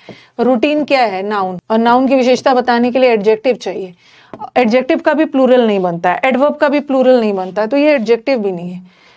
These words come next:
डिटरमिनर भी एक तरह का एडजेक्टिव ही है, तो इसका भी प्लूरल थोड़ी बनेगा, प्लूरल तो नाउन का बनता है। ओके, बहुत तरीके से कर सकते हो।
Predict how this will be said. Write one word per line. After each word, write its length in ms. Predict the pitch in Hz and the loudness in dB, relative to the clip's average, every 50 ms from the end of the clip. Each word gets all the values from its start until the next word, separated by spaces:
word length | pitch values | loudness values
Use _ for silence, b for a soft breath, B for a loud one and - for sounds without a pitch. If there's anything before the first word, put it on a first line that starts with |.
| b b b | b b b
डिटरमिनर 680 | 208 202 285 294 - 359 349 320 349 359 359 359 359 | -2 0 0 2 2 0 0 2 2 2 2 2 2
भी 140 | 330 359 349 | 4 4 2
एक 160 | 339 320 330 | 2 2 2
तरह 160 | - 320 320 320 | 2 2 2 2
का 100 | 330 320 | 2 0
एडजेक्टिव 500 | 294 226 190 220 214 220 220 269 254 240 | 0 0 -2 -4 -4 -4 -4 -4 -4 -2
ही 120 | 247 233 | -2 -2
है, 80 | 208 202 | -2 -2
तो 100 | - 269 | -2 -4
इसका 240 | 247 - - 330 | -6 -4 -2 -2
भी 120 | 311 330 330 | 0 0 -2
प्लूरल 400 | 330 311 277 285 294 302 311 311 | -2 -2 -2 0 0 0 -2 -2
थोड़ी 260 | - 277 269 294 262 | -2 -2 -2 -2 -2
बनेगा, 320 | 214 220 196 196 190 202 | -2 -4 -4 -4 -6 -6
प्लूरल 380 | 202 - 302 330 330 349 359 349 | -6 -2 0 2 2 4 2 2
तो 100 | 349 349 | 2 0
नाउन 360 | 320 285 247 226 226 226 226 | 0 2 2 2 2 0 0
का 140 | 220 220 196 | -2 -2 -4
बनता 300 | 185 190 208 220 - - _ _ _ _ - | -4 -6 -10 -14 -18 -20 _ _ _ _ -20
है। 240 | 208 _ - - 294 | -20 _ -6 -4 -2
ओके, 240 | 269 349 349 330 - _ _ _ _ _ _ _ _ _ _ _ _ _ _ _ _ _ - - B B B B B B B B B 196 | 0 0 -2 -2 -4 _ _ _ _ _ _ _ _ _ _ _ _ _ _ _ _ _ -20 -20 B B B B B B B B B 0
बहुत 280 | 190 208 240 247 247 | 2 2 2 0 0
तरीके 280 | - 226 220 208 214 214 | -2 0 0 0 0 -2
से 140 | 214 220 196 | -2 -2 -6
कर 180 | - 180 165 | -6 -8 -12
सकते 320 | - - 160 - _ - | -12 -14 -16 -16 _ -16
हो। 60 | 165 | -16